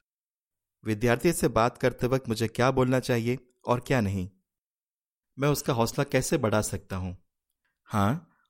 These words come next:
ये बात सच है कि अध्ययन चलाने वाला आपको उसकी निजी जानकारी नहीं देगा, लेकिन वो आपको जो भी बताएगा, उससे आप विद्यार्थी की मदद कर पाएंगे। जॉय नाम की एक मिशनरी बहन बताती है, कि उसके साथ जो भी अध्ययन पर आता है,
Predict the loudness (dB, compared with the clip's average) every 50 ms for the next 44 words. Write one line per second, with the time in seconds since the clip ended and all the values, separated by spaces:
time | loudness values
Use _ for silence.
0 | _ _ 0 2 2 4 2 2 2 0 0 0 0 -2 0 0 0 0 0 0
1 | -2 -2 -2 0 0 0 0 0 0 0 0 -2 -2 -2 -2 -4 -4 -4 -6 -6
2 | -4 -6 -6 -6 -4 -4 -4 -4 -4 -4 -4 -4 -4 -4 -4 -4 -4 -4 -4 -4
3 | -4 -4 -4 -4 -4 -6 -6 -8 -10 -12 _ _ _ _ _ _ _ _ _ _
4 | _ -6 -4 -2 0 0 0 2 2 2 2 0 0 0 0 0 0 0 -4 -10
5 | -6 -4 -2 0 2 2 2 2 0 0 0 0 0 0 0 -2 -4 -6 -8 -16
6 | _ _ -10 -6 -4 -4 -4 -4 -4 -4 -4 -2 -2 -2 -2 -4 -4 -4 -4 -2
7 | -2 -2 -2 -2 -4 -4 -6 -8 -10 -8 -8 -8 -6 -6 -6 -8 -8 -10 -12 _
8 | _ _ _ _ _ _ _ _ _ _ _ _ _ _ _ -8 -4 0 0 2
9 | 2 2 2 2 0 0 0 0 -2 -2 -2 -4 -6 -6 -4 -4 -4 -2 -2 -2
10 | -2 -2 -2 -2 -2 -4 -4 -4 -4 -4 -4 -4 -4 -4 -4 -6 -8 -12 -16 _
11 | _ _ _ _ _ _ _ _ _ -8 -6 -6 -4 -2 -2 -2 0 0 0 0
12 | 0 0 0 0 2 2 0 0 0 -2 -2 -2 -2 -2 0 -2 -2 -2 -2 -2
13 | -2 -2 -2 -2 -2 -4 -8 -12